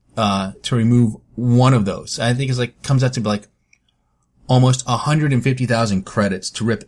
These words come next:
everything out of a legendary piece of gear. Ouch. So, I mean, in that sense, you know, you might be better just putting an augment kit on that gear, ripping out your augment from your old piece. But I don't know, I just like having legacy gear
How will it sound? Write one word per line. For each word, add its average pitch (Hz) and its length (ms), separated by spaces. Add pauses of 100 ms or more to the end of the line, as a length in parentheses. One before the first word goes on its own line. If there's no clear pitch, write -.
everything 120 560
out 104 360
of 101 300
a 101 120
legendary 101 840
piece - 360
of 90 160
gear. 82 440 (120)
Ouch. - 640 (380)
So, 135 320
I 127 60
mean, 123 160
in 117 100
that 123 240
sense, 104 400
you 117 100
know, 98 60
you 95 200
might 107 200
be 104 100
better 98 300
just 95 320 (1120)
putting 110 260
an 110 80
augment 101 440
kit 113 280
on 107 160
that 98 240
gear, 98 200
ripping 104 300
out 95 140
your 104 140
augment 131 420
from 120 140
your 110 80
old 107 260
piece. - 260
But 107 220 (260)
I 143 80
don't 151 80
know, 117 40
I 135 100
just 151 160
like 131 180
having 113 340
legacy 101 440
gear 87 460